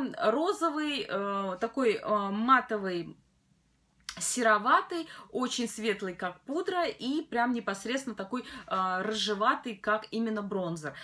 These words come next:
По отдельности я практически не, не наношу, использую большой кистью все вместе.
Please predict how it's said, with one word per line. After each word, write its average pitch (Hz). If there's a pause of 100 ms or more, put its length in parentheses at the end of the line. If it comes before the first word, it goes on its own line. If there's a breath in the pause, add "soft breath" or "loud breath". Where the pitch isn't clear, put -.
(260 loud breath)
По 302
отдельности 262
я 202
практически 196
не, 190
не 196
наношу, 185
использую 214
большой 185
кистью 302
все 202
вместе. 294